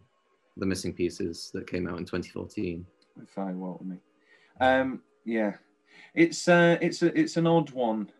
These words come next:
Speaker 2: I, um, but he's obviously great in this. He's great in Blue Velvet. He's great in Twin Peaks. Uh, a bit of a, yeah, and, uh, it's,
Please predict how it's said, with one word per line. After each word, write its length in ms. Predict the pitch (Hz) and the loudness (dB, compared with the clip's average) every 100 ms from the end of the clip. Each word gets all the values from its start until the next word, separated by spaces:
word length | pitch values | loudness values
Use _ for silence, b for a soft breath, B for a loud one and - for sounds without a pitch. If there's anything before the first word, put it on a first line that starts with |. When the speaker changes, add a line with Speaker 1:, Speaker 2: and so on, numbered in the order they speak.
| - | -2
Speaker 2:
I, 320 | 139 135 135 | 2 4 6
um, 540 | 135 131 131 131 127 - _ _ _ _ _ _ _ _ _ _ _ _ _ _ _ _ _ - | 6 6 4 -2 -8 -12 _ _ _ _ _ _ _ _ _ _ _ _ _ _ _ _ _ -8
but 120 | 131 | -4
he's 120 | 123 | -2
obviously 260 | 131 - 113 | -2 -2 0
great 340 | 139 165 160 | 6 6 6
in 120 | 131 | 0
this. 240 | 101 95 - | -2 -4 -4
He's 200 | 101 - | -6 -4
great 400 | 117 127 156 151 | 2 4 4 2
in 100 | 120 | -2
Blue 180 | 107 92 | -2 -2
Velvet. 360 | 90 87 98 - _ _ _ - | -4 -6 -10 -12 _ _ _ -4
He's 400 | 104 98 - 98 - | -2 -2 -8 -18 -10
great 280 | 104 123 151 | 0 2 2
in 120 | 139 | 0
Twin 220 | - 107 | -4 -6
Peaks. 540 | 95 87 92 - - - _ _ _ _ | -6 -6 -8 -10 -18 -20 _ _ _ _
Uh, 360 | - 127 131 131 - | -2 2 2 0 -2
a 40 | |
bit 140 | 160 226 | 2 2
of 100 | 233 | 4
a, 320 | 190 175 - | 0 -2 -6
yeah, 260 | - 214 202 | -2 0 2
and, 200 | - 127 - | 0 -4 -2
uh, 140 | 147 - | 0 0
it's, 400 | 151 156 - - | 0 0 -2 -10